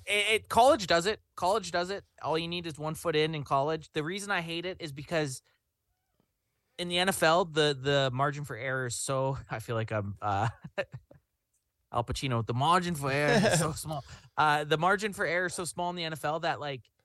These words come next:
Speaker 1: when a guy gets that sideline catch and gets that second toe down, that's why these guys are the top zero zero five percent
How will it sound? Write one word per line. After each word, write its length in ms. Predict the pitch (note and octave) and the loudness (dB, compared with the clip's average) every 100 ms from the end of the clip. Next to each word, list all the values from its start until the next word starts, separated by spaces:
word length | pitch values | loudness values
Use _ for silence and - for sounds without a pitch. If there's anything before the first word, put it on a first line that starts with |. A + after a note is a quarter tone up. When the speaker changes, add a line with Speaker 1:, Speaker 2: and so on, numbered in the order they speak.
| - | -10
Speaker 1:
when 140 | C#3+ | -8
a 40 | D3 | -4
guy 240 | C#3 D3+ | -2 -2
gets 300 | E3 D3+ D3 | 0 -4 -2
that 160 | D3+ A#2 | -4 -4
sideline 420 | B2 C3 C3+ C#3 | -4 -2 -4 -6
catch 300 | D3+ C#3+ - | -6 -6 -6
and 80 | A#2+ | -8
gets 180 | B2+ - | -8 -8
that 180 | A#2+ - | -10 -10
second 440 | - A#2+ - B2+ | -10 -10 -8 -12
toe 260 | - A2+ B2 | -8 -8 -8
down, 440 | G#2+ G2 G2+ D3+ D3+ _ _ _ _ _ _ _ | -8 -8 -8 -12 -18 _ _ _ _ _ _ _
that's 200 | C#3 C#3+ | -8 -4
why 100 | E3+ | -2
these 220 | D3 C#3+ C3+ | -2 -4 -2
guys 280 | C3+ C3 | 0 0
are 80 | B2+ | -2
the 100 | A#2 | -8
top 380 | - C3+ A#2+ - | -2 0 0 -2
zero 320 | A#2 B2 C3 A#2 | -8 -4 -2 -2
zero 500 | A#2+ B2 A#2 A2 G2+ | -4 -2 -2 -4 -6
five 300 | - A2 A2 | -6 -6 -8
percent 380 | A2+ - A2+ | -12 -10 -10